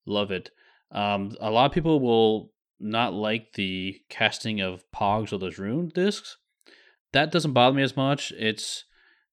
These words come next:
they're two-sided, so I feel like it's almost like rolling a die, but you only have two results, so it's easy to kind of manipulate them, get, get the results you want. Uh, but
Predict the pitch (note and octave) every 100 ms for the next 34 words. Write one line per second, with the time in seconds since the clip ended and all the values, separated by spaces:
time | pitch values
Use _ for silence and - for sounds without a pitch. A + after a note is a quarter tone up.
0 | - A#2+ - D#3 - A#2 A#2+ C#3 - -
1 | A#2 G#2 - C#3 C3 B2 G#2+ A2+ A#2 A2+
2 | A2 G#2 G#2 G#2 F#2 G2+ A2 A2 F#2+ E2+
3 | G#2 G2+ F#2+ G2 F#2+ F2+ - - G#2+ G2
4 | G2 A2+ B2 - G2 - G2+ G2 G2+ G2
5 | - G2 G2+ F#2 F2 F#2+ F#2+ A2+ G#2+ G#2+
6 | G2+ F#2+ _ _ _ - _ D3+ - G2
7 | F#2 F#2+ - F#2+ A2+ C3+ C#3+ - _ _
8 | _ _ _ _ _ - F#2+ F#2 G#2 -
9 | A2 G#2+ -